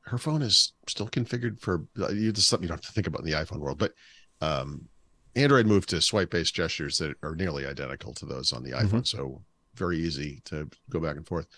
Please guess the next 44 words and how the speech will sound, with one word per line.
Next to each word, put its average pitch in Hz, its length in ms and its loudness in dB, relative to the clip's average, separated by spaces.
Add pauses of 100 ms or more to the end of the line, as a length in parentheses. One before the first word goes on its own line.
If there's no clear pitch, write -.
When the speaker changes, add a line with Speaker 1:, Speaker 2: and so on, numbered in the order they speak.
(520)
Speaker 1:
She - 220 0
still 160 240 4
uses 135 260 2
the 110 100 2
old 98 180 4
button 135 220 0
style 160 280 0
navigation. 165 580 -2
So 101 200 4
it's 92 120 2
actually, 110 260 2
like, 87 200 0
on-screen 101 400 2
buttons. - 500 -2 (100)
And 117 140 2
I'm, 113 100 2
Speaker 2:
Oh, 117 160 10
Speaker 1:
and 117 120 4 (160)
Speaker 2:
yeah, 98 160 4
yeah. 104 180 6
Speaker 1:
every 190 160 4
time 214 180 0
I 196 80 6
pick 165 220 0
up 143 80 -2
her 135 80 2
phone, 107 260 0
I'm 80 80 -4
like, - 240 -8
"Would 151 320 0
you, - 160 -2
would 143 260 2
you 160 60 4
take 233 340 0
the 147 100 4
ten 156 360 0
seconds 135 600 0
to - 120 0
learn 113 480 0 (540)
how 127 140 2
to 127 60 2
use 127 260 8
<laughs> - 80 0
gesture?" - 340 4